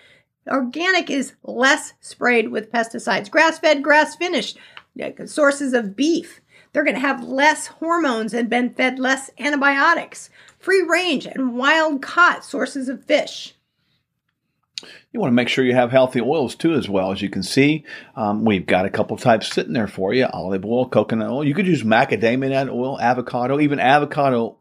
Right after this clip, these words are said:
Speaker 2: oil. We had nuts and seeds. Make sure on the nuts and seeds you don't use the roasted variety, only the plain variety. 'Cause when you take the roasted variety, typically it has been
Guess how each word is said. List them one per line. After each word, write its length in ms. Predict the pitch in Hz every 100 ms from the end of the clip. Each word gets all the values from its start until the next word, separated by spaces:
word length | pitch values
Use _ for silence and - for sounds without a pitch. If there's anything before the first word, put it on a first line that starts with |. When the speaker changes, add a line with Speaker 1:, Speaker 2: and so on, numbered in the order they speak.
| -
Speaker 2:
oil. 540 | 135 175 147 104 107 - - - - _
We 160 | 180 214
had 260 | 226 254
nuts 260 | 208 185 185
and 120 | 135
seeds. 300 | 190 196 127
Make 260 | 131 156 180
sure 220 | - 165
on 100 | 156
the 60 | 127
nuts 280 | 135 143 117
and 100 | 107
seeds 400 | - 165 143 120
you 140 | 113
don't 380 | 104 123 143 127
use 260 | 127 139 -
the 120 | 107
roasted 420 | 123 175 175 104
variety, 500 | 90 87 87 92 110 - - _ 110
only 480 | 113 120 131 147
the 380 | 117 123 117 113
plain 360 | - 143 143 143
variety. 380 | 107 95 90 90
'Cause 180 | 127
when 80 | 117
you 80 | 123
take 300 | 120 147 147
the 80 | 123
roasted 360 | 143 220 - 113
variety, 300 | 107 110 135
typically 680 | - 165 175 - 131 139 139 - - _
it 120 | 127 127
has 340 | 131 131 117
been 540 | 104 131 127 123 117